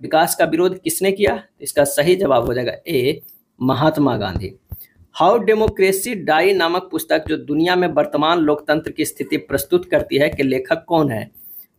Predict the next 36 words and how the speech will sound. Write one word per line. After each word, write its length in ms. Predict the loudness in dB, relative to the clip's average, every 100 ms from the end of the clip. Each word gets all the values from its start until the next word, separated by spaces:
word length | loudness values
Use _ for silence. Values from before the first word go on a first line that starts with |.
| -6
और 60 |
इसका 240 | -4 0 0
सही 300 | 0 2 2
जवाब 320 | 2 0 0
हो 100 | -2
जाएगा 300 | -4 -4 -4 -2
ए, 400 | 0 0 -2 -6 _ _ _
स्टीवन 440 | -14 0 2 4 4
लेविट्स्की। 760 | 4 4 2 -2 -8 -8 -8
क्या 200 | -6 -4
है? 200 | -4 -6 -10
स्टीवन 600 | -10 -2 0 2 0 -4
लेविट्स्की। 680 | -4 0 0 -2 -6 -8 -10 _ -20 -20 _ -8
भूकंप 440 | -2 2 2 2 2
में 300 | 2 2 0
एक 440 | 2 0 0 -10 _ _ _
एस 240 | 0 0 -2
वेव 340 | 2 4 4
या 180 | 4 2
द्वितीयक 580 | 2 -4 -2 -2 0 0
तरंग 220 | 0 0 -2
केवल 260 | 0 2
यात्रा 320 | 2 2 2 0
कर 180 | 0
सकती 380 | 0 0 -4 -6
है, 260 | -10 -10 -14 _ _ _ -6
और 80 | -2
इसका 220 | -2 0
आंसर 280 | 0 2 2
हो 120 | 2
जाएगा 260 | 2 2 0
डी, 540 | -2 -2 0 -2 -6 _ _
ठोस 340 | 0 2 2 0
सामग्री। 380 | -2 -2 -6
क्या 140 | -2 0
है? 260 | 0 -2